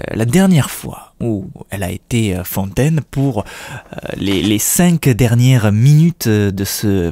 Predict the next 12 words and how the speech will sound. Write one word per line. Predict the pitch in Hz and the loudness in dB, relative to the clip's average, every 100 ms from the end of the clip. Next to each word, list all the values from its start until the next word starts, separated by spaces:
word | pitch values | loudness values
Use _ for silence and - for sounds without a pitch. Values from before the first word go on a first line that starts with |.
| - | 0
podcast | 123 110 101 - 113 110 - 107 95 | 2 4 2 2 0 0 -4 -4 -4
sensuel | - 127 117 - 117 104 | -2 0 0 2 0 2
et | |
sexy, | 101 110 - - 131 170 131 | 0 -2 -6 -6 -2 0 2
euh, | 98 92 | 0 -4
des | 87 98 92 | -6 -6 -6
histoires | 92 - 104 95 | -6 -4 -4 -4
interdites | 92 92 90 101 123 - - - - - - 143 131 - | -6 -6 -6 -6 -6 -4 -6 -6 -12 -12 -12 -14 -16 -18
de | 104 104 92 90 87 85 90 135 - | -4 0 0 0 -2 -6 -10 -14 -8
ton | 110 98 | -2 0
ami, | 98 101 113 110 | 0 2 0 2
euh, | 98 | 0